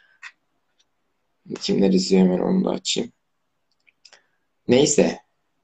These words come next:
Takip etmeyi unutmayın diyeyim ben bu sırada. Çünkü ilk bölümü Spotify'da var. İkinci bölümü de bunun ses kaydını yükleyeceğiz. Ama nasıl olacak hiçbir fikrim yok. Çünkü kop-, kopup duruyor Sinan.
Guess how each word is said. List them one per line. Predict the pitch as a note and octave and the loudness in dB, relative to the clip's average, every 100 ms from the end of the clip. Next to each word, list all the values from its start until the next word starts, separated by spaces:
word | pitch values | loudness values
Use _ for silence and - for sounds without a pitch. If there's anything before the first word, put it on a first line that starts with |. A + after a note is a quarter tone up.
| _ _ _ _ _ _ - | _ _ _ _ _ _ -4
Takip | A2 A#2 B2+ | -2 2 2
etmeyi | A#2+ C3 | 4 6
unutmayın | C3+ B2+ G2+ F#2+ | 4 6 6 6
diyeyim | G#2+ G2 | 6 2
ben | F#2+ - | -4 -4
bu | F#2+ | -4
sırada. | - F2 A2+ - _ _ _ _ _ | 2 4 4 2 _ _ _ _ _
Çünkü | - A#2 A2+ | -4 -2 2
ilk | B2+ C#3 C3 B2+ | 2 4 2 6
bölümü | A#2+ A#2+ | 6 6
Spotify'da | A#2+ - B2 - A#2+ A#2+ B2+ | 4 2 2 4 2 6 4
var. | D3+ - | 2 -4
İkinci | - - A#2+ A#2+ | -8 -2 0 4
bölümü | A2+ G#2 A2 | 4 4 4
de | C3+ - _ _ _ _ - - _ _ - | 2 2 _ _ _ _ -20 -20 _ _ 2
bunun | A#2 A2+ A#2+ | 6 6 6
ses | B2+ A#2+ - | 4 2 4
kaydını | G2+ A#2 B2 | 4 6 4
yükleyeceğiz. | A#2+ G2+ G2 F#2 - - _ _ _ - - | 4 4 4 4 -2 -10 _ _ _ -20 -2
Ama | B2+ D#3 D#3+ B2+ B2 | 4 4 4 6 6
nasıl | C#3 D3 | 6 8
olacak | B2+ C3+ C3+ | 8 6 2
hiçbir | - - | -4 -8
fikrim | - A#2+ B2 | -10 -2 2
yok. | B2 A#2+ | 2 2
Çünkü | B2 A#2+ | -2 2
kop-, | A2+ - _ | -2 -2 _
kopup | A#2+ A#2 - | -4 -4 0
duruyor | - - G2 | 4 6 4
Sinan. | - F#2+ G#2+ | 2 -2 -2